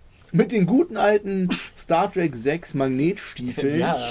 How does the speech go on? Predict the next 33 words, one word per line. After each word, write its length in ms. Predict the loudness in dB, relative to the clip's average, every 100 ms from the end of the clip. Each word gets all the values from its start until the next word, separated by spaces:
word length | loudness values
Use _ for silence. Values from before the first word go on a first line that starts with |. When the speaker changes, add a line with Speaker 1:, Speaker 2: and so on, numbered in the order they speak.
| -4 -6 -10 -20 -18 -18 -16 -18 -14 -8 -6 -8 -12 -20 -8 0
Speaker 1:
dann 120 | 0
ein 40 |
kleines 420 | 4 2 4 0
Gemengel 440 | 0 0 2 2 2
da 140 | 2
mit 160 | 0 -2
dem 100 | -4
Borg 360 | 0 -2 -2 -2
haben 220 | 0 0
Speaker 2:
Alter, 100 | -2
Speaker 1:
und 80 | 0
das 120 | 0
Speaker 2:
aber 80 | 2 0
Speaker 1:
dann 100 | 2
auch 120 | -4
verhindern 540 | -4 0 0 2 0 0
können. 340 | -2 0 -4 -4
Speaker 2:
Aber 140 | -2
da 120 | -2
siehst 220 | -4 -4
du 40 | -4
einfach, 180 | -4 -6
dass 160 | -6
Worf 200 | -6 -6
Badass 540 | -6 -10 -8 -10 -10 -10
ist, 120 | -12
Alter. 440 | -10 -8 -8 -6
Speaker 1:
Worf 180 | 0 0
ist 160 | 0 -6
Badass. 420 | -4 -4 -4 -8 -10
Sowieso 360 | -4 -2 -2 -4
relativ 360 | -4 -6 -10 -8
Badass, 560 | -4 -4 -6 -8 -10